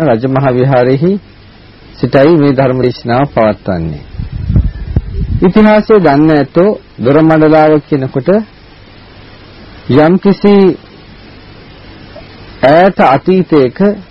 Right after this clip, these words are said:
සිහිවටනයකට මනස යවන්නට, අ, බලාපොරොත්තු වෙනවා. එකපාරටම යනවා දොරමණ්ඩලාව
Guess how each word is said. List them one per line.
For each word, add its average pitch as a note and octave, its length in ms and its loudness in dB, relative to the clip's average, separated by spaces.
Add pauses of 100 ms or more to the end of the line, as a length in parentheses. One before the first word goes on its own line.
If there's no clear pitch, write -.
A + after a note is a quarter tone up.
(200)
සිහිවටනයකට D#3 960 0
මනස C#3+ 360 0 (1400)
යවන්නට, D3 640 0 (2250)
අ, A#2 120 0 (140)
බලාපොරොත්තු C#3+ 720 0
වෙනවා. G2+ 300 0 (1120)
එකපාරටම G3+ 560 0
යනවා D#3 520 0 (840)
දොරමණ්ඩලාව C#3+ 680 2